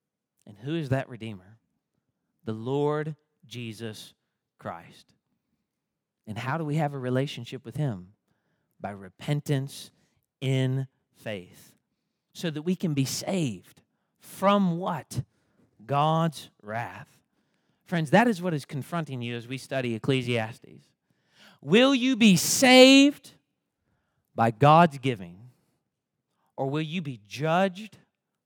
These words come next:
by God's wrath? Will you repent and trust in his Messiah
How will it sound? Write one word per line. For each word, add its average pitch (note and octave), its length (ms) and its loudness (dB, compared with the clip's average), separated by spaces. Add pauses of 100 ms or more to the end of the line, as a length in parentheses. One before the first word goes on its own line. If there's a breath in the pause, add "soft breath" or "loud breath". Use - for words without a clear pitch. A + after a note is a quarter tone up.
(100)
by A2+ 180 -2
God's A#2+ 400 -2
wrath? G#2+ 580 -10 (1600)
Will E3 120 -2
you B3 220 2
repent A#3 880 4
and C#3 120 -6
trust - 560 -2
in A3 120 4
his G#3 240 8
Messiah F#3+ 640 6